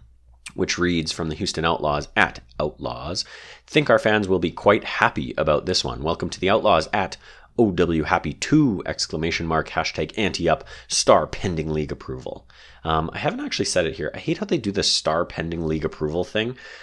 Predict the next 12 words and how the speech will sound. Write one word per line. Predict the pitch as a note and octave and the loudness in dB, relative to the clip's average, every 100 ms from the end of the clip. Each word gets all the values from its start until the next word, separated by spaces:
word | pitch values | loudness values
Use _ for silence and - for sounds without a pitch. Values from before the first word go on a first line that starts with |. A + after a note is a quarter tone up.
| - | -4
Um, | E2+ E2+ D#2+ - | 0 2 0 -2
I | F#2 | -2
really, | F2 C3 D3+ G2 - - _ _ - | 2 2 2 -2 -8 -20 _ _ -16
i-, | - - | -16 -10
it's, | A#1+ - D#2 E2+ - - - _ | -12 -6 -6 -4 -2 -4 -4 _
it | G2 - | -4 0
strikes | - - - A2+ C3 - | 0 0 2 2 2 -2
me | B2 G#2+ | 0 0
as | F#2 F2 | 0 0
a | E2+ | -2
very | D#2+ F2 E2+ | 0 0 0
kinda | D#2+ F2 D2+ | -2 -6 -6